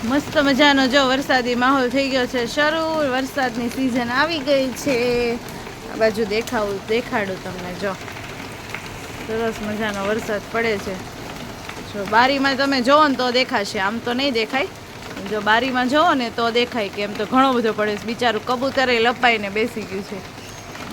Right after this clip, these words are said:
કબૂતરને ક્યાં જવું, ઘર ન હોય એટલે. સરસ મજાની વરસાદની સિઝન થઈ ગઈ છે શરૂ અને વરસાદ આવે એટલે મસ્ત માટીની સુગંધ આવે. માટીની સુગંધ લેતા લેતા આહા, વરસાદની મોજ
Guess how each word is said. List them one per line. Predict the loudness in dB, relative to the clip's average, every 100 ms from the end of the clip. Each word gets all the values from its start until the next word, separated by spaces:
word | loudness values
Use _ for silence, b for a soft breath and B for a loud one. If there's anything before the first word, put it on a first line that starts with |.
| -10 -10 -12 -14 -14 -14 -8
કબૂતરને | -2 0 2 2 2 2
ક્યાં | 4 4 4
જવું, | 2 0 0
ઘર | 0 0
ન | -2
હોય | -4 -4
એટલે. | -4 -8 -10 -10 -14 -14 -14 -14 -12 -12 -12 -14 -14 -14 -14 -14 -14 -14 -12 -12 -14 -12 -4
સરસ | -2 0 -2 -2
મજાની | -2 0 0
વરસાદની | -2 -2 -2 0 0 -2
સિઝન | -2 -4 -4 -2
થઈ | -4
ગઈ | -2 -4
છે | -4 -6
શરૂ | -2 2 2 0 -4 -6 -4 0
અને | 0 -2
વરસાદ | -4 -4 -4 -2 0
આવે | 2 0
એટલે | -2 -4 0
મસ્ત | 2 2 0 -4
માટીની | 0 -2 -2 -4
સુગંધ | -6 -8 -6 -2
આવે. | 0 -2 -4 -12 -14 -12 -6
માટીની | -4 -2 -2 -2
સુગંધ | -4 -4 -4 -4
લેતા | -4 -4 -4
લેતા | -6 -6 -2
આહા, | -2 -2 -4
વરસાદની | -4 -6 -4 -4 -4
મોજ | -4 -4